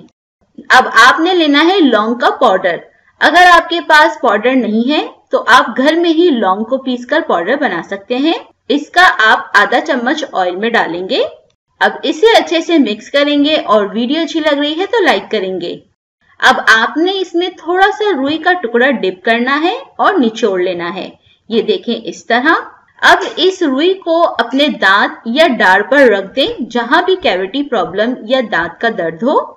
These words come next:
दस मिनट तक लगा रहने दें और जो थूक बनता रहे वो फेंकते रहें।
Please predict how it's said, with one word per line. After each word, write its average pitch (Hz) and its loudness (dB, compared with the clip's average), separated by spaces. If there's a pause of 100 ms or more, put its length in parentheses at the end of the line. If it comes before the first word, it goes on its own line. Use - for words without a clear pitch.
(220)
दस 294 2
मिनट 359 0
तक 359 4
लगा 240 4
रहने 320 2
दें 349 -4 (240)
और 220 4
जो 254 -2 (120)
थूक 359 0
बनता 254 2
रहे 254 -2
वो 330 0 (120)
फेंकते 226 0
रहें। 202 -4